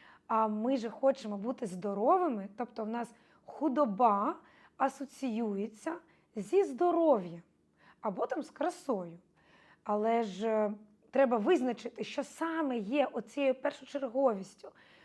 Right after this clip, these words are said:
Тобто, що з себе має там, наприклад, схуднення. І коли ми будемо оце витягувати з себе, наприклад, я хочу бути худою, тому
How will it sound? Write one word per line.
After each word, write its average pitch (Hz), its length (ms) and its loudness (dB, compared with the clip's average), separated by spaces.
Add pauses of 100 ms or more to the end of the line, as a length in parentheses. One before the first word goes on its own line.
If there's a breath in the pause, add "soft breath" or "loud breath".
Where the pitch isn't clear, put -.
Тобто, 262 300 0
що - 500 0
з - 160 -8
себе 233 280 -2
має 247 320 -4
там, 214 220 -10 (280)
наприклад, 226 420 -8
схуднення. 220 520 -8 (960 soft breath)
І 285 320 4
коли 330 260 4
ми 269 200 2 (160)
будемо 269 320 0 (880)
оце 294 280 4
витягувати 330 800 2
з - 160 -14
себе, 202 300 -2 (140)
наприклад, 254 580 -2
я 262 200 4
хочу 262 360 -2
бути 233 260 -8
худою, 381 560 4
тому 294 360 0